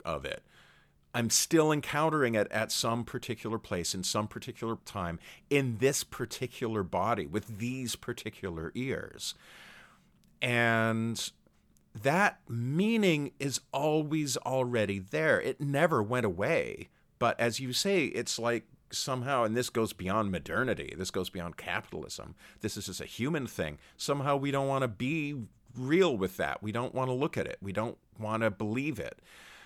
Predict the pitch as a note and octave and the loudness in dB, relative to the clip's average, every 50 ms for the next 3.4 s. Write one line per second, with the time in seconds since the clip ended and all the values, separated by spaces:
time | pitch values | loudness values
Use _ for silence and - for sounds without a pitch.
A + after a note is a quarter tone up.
0 | - - - _ _ - G#2+ G2+ G2 G2 G2 F#2+ F#2+ F#2+ F#2+ G2 F#2+ F#2+ - _ | -20 -20 -20 _ _ 2 6 6 8 8 8 6 6 4 2 0 -2 -6 -10 _
1 | _ _ _ _ _ - B2 C3 B2+ A#2 B2 C#3 E3 F#3 E3 F3 - - C#3 A#2 | _ _ _ _ _ -2 0 2 4 6 8 8 8 8 6 2 0 0 2 2
2 | G#2+ G#2 - A2 G#2+ F#2+ A2+ A2+ A2+ A2+ G2+ G2 A2 A2+ - - D3 D#3 E3 D3+ | 0 0 0 -2 -2 2 4 4 6 4 4 2 0 0 2 2 2 2 4 2
3 | C#3 - - - - - - | 2 2 0 -2 -4 -6 -8